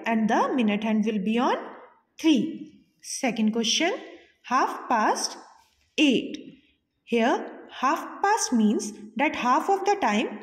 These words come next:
has passed. It means thirty minutes has passed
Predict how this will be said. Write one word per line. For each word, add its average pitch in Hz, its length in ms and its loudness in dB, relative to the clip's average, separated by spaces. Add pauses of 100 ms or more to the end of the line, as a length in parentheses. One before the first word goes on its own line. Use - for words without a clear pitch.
(160)
has 226 380 0 (380)
passed. 220 440 -2 (280)
It 233 180 -2
means 330 360 2 (380)
thirty 262 300 2
minutes 277 460 2 (280)
has 311 400 0
passed 214 500 0